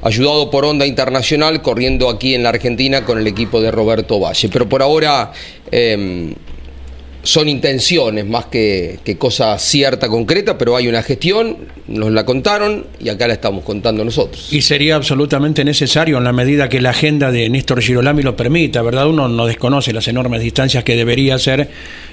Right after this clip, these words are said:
Speaker 2: entre una actividad internacional y una categoría en la cual es bicampeón. Y hablando de campeones, estarán quedando en el T C dos mil con el retorno Matías Rossi y Leonel Pernía.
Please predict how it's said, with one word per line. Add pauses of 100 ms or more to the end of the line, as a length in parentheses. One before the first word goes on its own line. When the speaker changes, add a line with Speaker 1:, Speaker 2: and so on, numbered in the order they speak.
Speaker 2:
entre
una
actividad
internacional (440)
y
una
categoría
en
la
cual
es
bicampeón. (240)
Y
hablando
de
campeones, (680)
estarán
quedando
en
el
T
C
dos
mil
con
el
retorno
Matías
Rossi (400)
y
Leonel
Pernía.